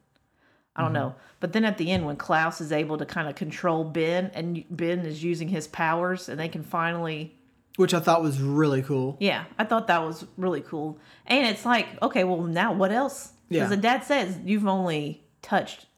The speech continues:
Speaker 2: Mm-hmm.
Speaker 1: what your power can do."
Speaker 2: And
Speaker 1: Like,
Speaker 2: then
Speaker 1: it's like he can, what, have an undead army, maybe? I don't
Speaker 2: Mm-hmm.
Speaker 1: know.
Speaker 2: And, like, and, you know, at the end of the season, like, Klaus is even talking.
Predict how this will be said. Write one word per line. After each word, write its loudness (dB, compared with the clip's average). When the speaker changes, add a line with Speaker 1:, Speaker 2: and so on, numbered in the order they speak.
Speaker 2:
Mm-hmm. -2
Speaker 1:
what 0
your -4
power -4
can -10
do." -10
Speaker 2:
And 6
Speaker 1:
Like, 8
Speaker 2:
then 6
Speaker 1:
it's 0
like 2
he 0
can, -2
what, 0
have -4
an -8
undead 0
army, -2
maybe? -2
I -6
don't 0
Speaker 2:
Mm-hmm. 2
Speaker 1:
know. -4
Speaker 2:
And, 4
like, 4
and, -6
you 0
know, 0
at -4
the 2
end 0
of 2
the -2
season, 0
like, -8
Klaus 4
is 2
even 2
talking. -2